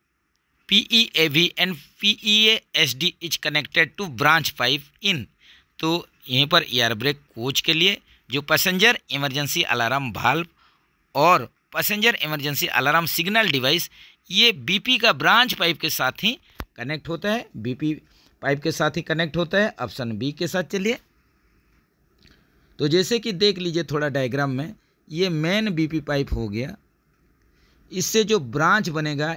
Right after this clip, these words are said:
ये जाएगा आप लोग का पैसेंजर इमरजेंसी अलार्म वाल्व को, जो कि यहीं पर मेन बीपी का जो डायमीटर रहता है ये ट्वेंटी फ़ाइव एम एम का।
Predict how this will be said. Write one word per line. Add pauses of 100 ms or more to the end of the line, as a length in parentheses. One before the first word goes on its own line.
(120)
ये
जाएगा
आप
लोग
का (760)
पैसेंजर (500)
इमरजेंसी (300)
अलार्म
वाल्व
को, (560)
जो
कि
यहीं
पर (100)
मेन (220)
बीपी
का (400)
जो
डायमीटर
रहता
है (100)
ये (180)
ट्वेंटी
फ़ाइव
एम
एम
का।